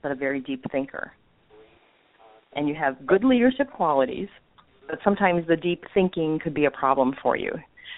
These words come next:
So you have to learn to be a little bit more balanced with thought. And, um, the seven is, your seven is your life path. And so it's a good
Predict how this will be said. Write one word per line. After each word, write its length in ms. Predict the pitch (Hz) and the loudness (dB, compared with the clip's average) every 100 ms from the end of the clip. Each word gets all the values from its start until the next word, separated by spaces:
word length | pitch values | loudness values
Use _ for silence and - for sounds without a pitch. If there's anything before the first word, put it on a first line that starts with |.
| - - | -8 4
So 140 | 147 | 4
you 140 | 143 147 | 6 4
have 160 | 147 - | 2 2
to 80 | 151 | -2
learn 360 | 143 156 160 160 | 0 2 2 0
to 60 | |
be 120 | 151 | -4
a 40 | 147 | -2
little 140 | 156 | 0
bit 120 | 156 151 | -2 -2
more 180 | 151 | -2
balanced 500 | 143 143 151 143 143 - | 2 2 2 0 -6 -4
with 120 | 147 - - | -6 -2 4
thought. 300 | 131 113 - - _ - - - - | 4 2 -6 -20 _ -20 -20 -20 -8
And, 420 | 147 143 139 139 139 | -4 -2 -2 -2 -2
um, 420 | 131 127 131 - - | 0 -2 -4 -8 0
the 100 | 160 - | 2 4
seven 280 | 185 302 | 6 6
is, 100 | 247 131 143 - | 6 4 -8 -6
your 140 | 165 | 0
seven 200 | 214 208 | 2 2
is 120 | 175 151 | -2 -2
your 100 | 139 | -2
life 200 | 135 135 - | -2 -2 -4
path. 260 | 131 123 - _ - | -4 -8 -12 _ -16
And 120 | 170 | -12
so 120 | 208 | -10
it's 120 | 233 330 | -10 -8
a 40 | |
good 180 | - | -8